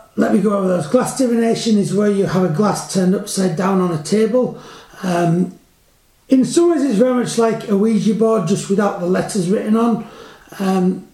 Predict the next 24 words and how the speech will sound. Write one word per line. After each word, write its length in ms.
you 120
can 180
use 240
that 240
to 120
communicate 360
with 100
spirit, 360
and 120
spirit 360
will 180
move 320
that 200
glass. 580
You 140
know, 420
um, 380
it's 300
really 300
interesting, 560
and 280
it, 200
it 280
does 420